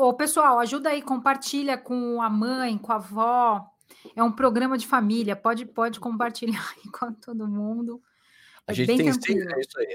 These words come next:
Speaker 2: a gente tem seis vírgula três mil visualizações. Aumentou a partir de janeiro, quando a gente começou a colocar em vídeo, né? Lógico.
Speaker 1: Ô, legal.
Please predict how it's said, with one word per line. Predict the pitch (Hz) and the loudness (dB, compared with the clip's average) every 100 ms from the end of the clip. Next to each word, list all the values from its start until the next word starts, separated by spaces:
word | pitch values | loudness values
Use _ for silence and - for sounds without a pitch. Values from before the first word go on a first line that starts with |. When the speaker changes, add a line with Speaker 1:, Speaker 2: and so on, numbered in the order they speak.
| - | -6
Speaker 2:
a | |
gente | 123 | -4
tem | 156 135 | 0 -2
seis | - 190 202 | 2 2 2
vírgula | 160 170 156 | 0 2 0
três | - 156 170 110 | 2 2 4 4
mil | 135 151 | 4 4
visualizações. | 120 117 113 107 104 - 90 90 | 2 0 -2 0 -4 -2 -4 -2
Aumentou | 147 190 180 160 175 220 262 139 110 95 - _ - - - | 0 2 2 2 4 6 6 4 2 -2 -8 _ -20 -20 -8
a | |
partir | - 127 160 | 0 2 2
de | 156 | 0
janeiro, | 160 156 143 127 | 2 6 6 4
quando | 123 | 2
a | |
gente | 113 117 | 0 -2
começou | 123 120 123 | -4 -2 0
a | |
colocar | 123 123 | 0 0
em | 131 | 0
vídeo, | 120 123 92 | 0 -2 -2
né? | 90 101 _ _ _ _ _ _ | -8 -10 _ _ _ _ _ _
Lógico. | 95 107 - | -2 -2 -4
Speaker 1:
Ô, | 170 180 | -12 -12
legal. | 180 170 165 160 156 | -12 -12 -12 -12 -16